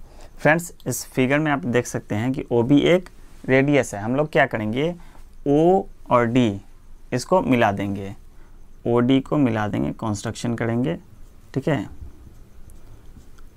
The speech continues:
ओडी भी एक रेडियस हो गया। अब ओबीडी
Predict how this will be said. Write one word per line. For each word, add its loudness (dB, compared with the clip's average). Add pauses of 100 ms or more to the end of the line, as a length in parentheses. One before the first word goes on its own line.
(1400)
ओडी 6
भी 4
एक 0 (340)
रेडियस 4
हो -4
गया। -6 (380)
अब 2 (400)
ओबीडी 4